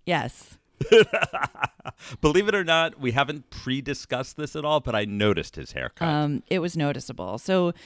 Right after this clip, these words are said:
Speaker 1: last week, the day we recorded, the internet was going bananas over Mark Zuckerberg's haircut while he was testifying before Congress about his proposed cryptocurrency consortium whatever thing.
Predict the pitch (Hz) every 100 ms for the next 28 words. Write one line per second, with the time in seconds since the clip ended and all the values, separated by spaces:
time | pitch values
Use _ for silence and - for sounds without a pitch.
0 | - - 202 220 - 208 196 175 - -
1 | 165 165 180 175 170 165 - 240 226 185
2 | 147 156 - 170 170 135 147 156 143 139
3 | 165 180 214 226 233 214 147 131 - -
4 | 156 147 151 151 170 170 - 147 156 143
5 | 139 - - 339 339 185 117 143 - -
6 | - - - 185 185 202 180 - 240 233
7 | 226 - 165 147 147 - 156 - 160 147
8 | 135 135 151 131 131 151 127 - 160 -
9 | 160 143 143 - - 180 - - 131 -
10 | - 147 131 131 - 131 113 - 131 -
11 | 123 123 127 113 113 110 113 113 113 110
12 | - 82 -